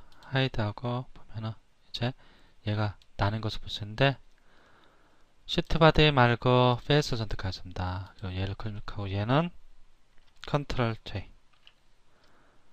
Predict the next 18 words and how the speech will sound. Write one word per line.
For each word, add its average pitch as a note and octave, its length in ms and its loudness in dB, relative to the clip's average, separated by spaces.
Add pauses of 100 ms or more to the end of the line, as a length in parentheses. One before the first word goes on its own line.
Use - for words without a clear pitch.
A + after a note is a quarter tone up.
(180)
아까 G#2 400 -4
유리는 G#2+ 800 -6 (600)
투명도를 B2 580 -6 (240)
오십으로 G2 540 -8
했습니다. F#2+ 720 -10 (180)
오십으로 - 360 -8
하겠습니다. - 520 -14 (840)
이 A2+ 160 0
바깥은 B2 500 0
뭐냐? G2+ 580 -4 (1400)
이 A#2 40 -4
바깥에는 A#2 720 -4 (920)
컨트롤 B2 380 -8
J. - 160 -12 (420)
나중에 G#2 340 -2
다 F#2 480 -8
할 B2+ 120 -4
거지만 B2 460 -4